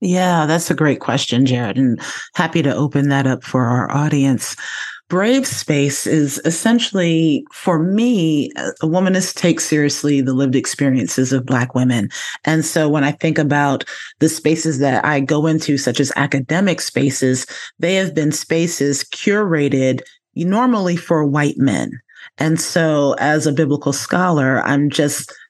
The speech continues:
as a womanist biblical scholar, a visibly Black woman, the space that I enter into in academic settings was just not curated for me. So oftentimes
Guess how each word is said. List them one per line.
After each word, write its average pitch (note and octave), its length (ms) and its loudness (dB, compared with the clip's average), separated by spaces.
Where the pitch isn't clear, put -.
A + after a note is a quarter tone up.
as F3+ 180 0
a D#3 260 -2
womanist D#3 760 0
biblical C3 380 2
scholar, A#2+ 460 0
a D3 100 0
visibly D3+ 380 2
Black C3+ 340 -2
woman, C#3 440 2
the D#3 100 2
space - 680 -2
that D#3 180 2
I C#3 140 2
enter D#3+ 360 0
into C#3+ 680 0
in C#3+ 240 2
academic C#3 580 0
settings C#3 640 0
was D#3 280 2
just - 420 0
not D3 400 2
curated D3 840 0
for C#3 300 0
me. - 320 0
So E3 640 0
oftentimes E3 840 0